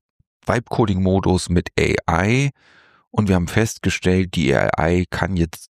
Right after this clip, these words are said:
so viel und manchmal kann sie selbst das nicht, muss man auch sagen, keine Abwertung von Fachinformatiker, Azubis, wie ein Azubi im ersten Ausbildungsjahr.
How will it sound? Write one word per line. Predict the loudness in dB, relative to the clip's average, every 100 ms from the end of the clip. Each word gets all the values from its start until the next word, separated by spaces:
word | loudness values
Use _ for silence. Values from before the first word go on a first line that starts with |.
| -4
so | 0 0
viel | -2 -2 2 2 2 -2
und | -4
manchmal | -2 -2 -2
kann | 0 -2
sie | 0
selbst | 0 -2 -2
das | -2 0
nicht, | -4 -2
muss | -2
man | -2
auch | -2
sagen, | 0 0 0 -6 -2
keine | 0 0 0
Abwertung | -2 0 -2 0 -2
von | -2 -2 0
Fachinformatiker, | -2 -2 -2 0 2 0 0 0 -2
Azubis, | -2 -2 0 2 0 -4 _ -20 _ _ _ _ _
wie | -6 -2
ein | -2 0
Azubi | -2 0 0 2 0 0
im | 0 0
ersten | 0 -2 -2 -2
Ausbildungsjahr. | -2 -2 -4 -2 -4 -4 -4 -6